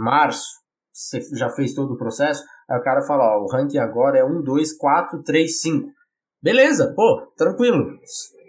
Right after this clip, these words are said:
subiu um, desceu outro, você viu alguma coisa ali diferente, viu um pro day, alguma coisa que, que você não tinha reparado, mas já vi ranking dele que o um foi o, o cinco e o cinco foi o um. É, o que que tá acontecendo, cara? Pera,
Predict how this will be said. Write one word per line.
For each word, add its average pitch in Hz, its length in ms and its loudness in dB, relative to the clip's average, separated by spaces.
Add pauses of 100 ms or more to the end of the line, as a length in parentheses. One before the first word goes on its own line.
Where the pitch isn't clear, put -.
(120)
subiu 160 360 -2
um, 180 140 2
desceu 160 340 2
outro, 165 260 4
você 156 100 -2
viu 143 120 2
alguma 151 320 0
coisa 147 260 2
ali 135 120 0
diferente, 143 600 0 (360)
viu 123 120 0
um 147 120 0
pro 135 220 2
day, 151 280 4
alguma 135 480 -2
coisa 139 340 -2
que, 127 280 -4 (440)
que 135 80 -6
você 127 220 -2
não 135 120 2
tinha 131 200 -2
reparado, 139 500 2 (380)
mas 285 420 -2 (680)
já 131 160 4
vi 170 180 0
ranking 165 400 0
dele 175 420 2 (220)
que - 120 -8
o 190 40 -2
um 175 200 0
foi 202 200 0
o, 165 100 -4 (140)
o 170 120 -4
cinco 226 440 -4
e 220 60 0
o 180 40 -4
cinco 214 280 -8
foi 190 200 -2
o 165 40 0
um. 208 460 0 (540)
É, 180 140 0
o - 480 -14
que 208 120 -10
que - 60 -18
tá 262 120 4
acontecendo, 254 640 2
cara? 95 360 0
Pera, 135 380 0